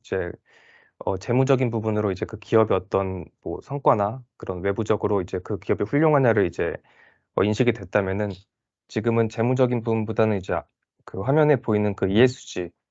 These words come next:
이 비재무적인 요소로 평가를 받고 투자를 받는 시대가 왔습니다.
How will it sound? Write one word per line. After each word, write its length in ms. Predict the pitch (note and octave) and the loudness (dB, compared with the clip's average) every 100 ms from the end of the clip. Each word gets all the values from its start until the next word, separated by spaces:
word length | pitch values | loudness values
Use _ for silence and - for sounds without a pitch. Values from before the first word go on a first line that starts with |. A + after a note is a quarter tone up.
| _ _ _ - | _ _ _ -10
이 120 | G2 | -8
비재무적인 680 | - A#2 C3 C3+ C3+ B2+ A#2 | -2 2 4 6 4 4 2
요소로 280 | G2+ G#2+ G#2+ | 2 0 0
평가를 380 | C#3 C#3 C3 A#2 | 0 2 2 2
받고 260 | G2 - | 0 -4
투자를 340 | - - D#3 D3+ | -4 2 4 4
받는 360 | A2 G2 F#2 - | 2 0 -6 -8
시대가 280 | - G#2+ F2+ | -2 -2 -2
왔습니다. 500 | F2+ F#2 E2+ F#2 | -8 -12 -8 -8